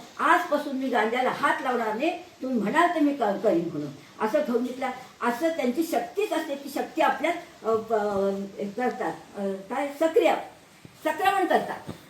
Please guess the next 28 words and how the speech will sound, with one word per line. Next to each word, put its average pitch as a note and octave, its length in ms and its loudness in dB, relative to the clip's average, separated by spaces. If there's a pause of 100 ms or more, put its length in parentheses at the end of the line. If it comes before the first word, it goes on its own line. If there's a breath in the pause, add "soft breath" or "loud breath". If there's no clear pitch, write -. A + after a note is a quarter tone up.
(100)
आणि C#4+ 200 2
ती G4+ 200 2
शक्ती D#4+ 300 0
गेल्यानंतर C4+ 580 -2
त्यांनी C4+ 420 -4
असं C4 160 0
केलं, C#4 200 -2 (260)
अक्षरशः C4 640 -2
त्यांनी A#3+ 300 -2
ते A#3+ 200 0
सो-, - 400 -6 (420)
सोडलं C4+ 400 4 (280)
आणि A3 220 -2
तो B3+ 40 -4
अतिशय B3 480 -2 (300)
रामनामाचा A3 640 -2
रंगून A#3 520 -4
गेला. E3 280 -2 (220)
असे C#4 160 -2
कैक D#4+ 500 2
असे C4+ 140 -2
अनुभव G3+ 340 0
आहेत. G3+ 140 0 (200)
गोंधळकरांचं B3 560 2
चरित्र A#3 240 0
सगळ्यांनी A#3 440 -2
अवश्य D4+ 300 2
वाचावं, G#3 500 0